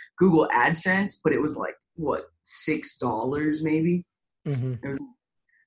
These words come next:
Speaker 1: back then. Um, but, you know, my thing was I needed to learn how to make a service. So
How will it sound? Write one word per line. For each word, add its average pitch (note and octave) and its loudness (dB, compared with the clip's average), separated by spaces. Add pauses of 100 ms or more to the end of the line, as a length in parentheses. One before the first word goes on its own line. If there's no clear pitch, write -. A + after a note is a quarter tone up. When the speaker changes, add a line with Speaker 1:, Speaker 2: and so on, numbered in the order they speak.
(140)
Speaker 1:
back C#3+ 2
then. D3 0 (300)
Um, C#3 2 (560)
but, E3 4 (500)
you F3 6
know, D#3 2 (1120)
my F3+ 8
thing F3+ 2
was D#3 4 (1700)
I D#3 4
needed D#3+ 6 (500)
to D3+ -2 (300)
learn D3+ 2
how C#3+ 0
to - -6 (220)
make D#3 4
a B2 -4
service. D#3 -2 (400)
So C3 0